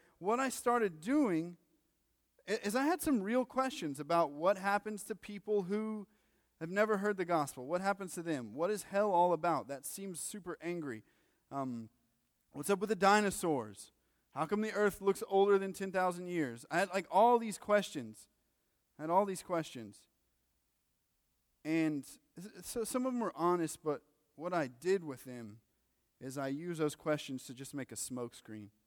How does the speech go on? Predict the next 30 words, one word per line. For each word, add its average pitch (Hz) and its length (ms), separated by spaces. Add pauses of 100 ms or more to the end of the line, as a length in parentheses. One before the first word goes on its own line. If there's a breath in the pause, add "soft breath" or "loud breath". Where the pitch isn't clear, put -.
(420)
I 131 140
just 143 280
threw 156 180
those 151 180
questions 143 460
down, 135 440
and 113 80
I 120 80
was 123 160
like, 120 220
God, 123 280
until 120 280
you 139 180
answer 131 260
these 117 200
questions, 117 600 (3000)
y-, 120 60 (160)
you 139 100
can't 156 240
expect 143 480
me, 117 240
you 127 80
can't 180 200
expect 147 360
me 147 80
to 104 100
follow 139 400
you 104 280 (160)
while 135 160
I, 123 140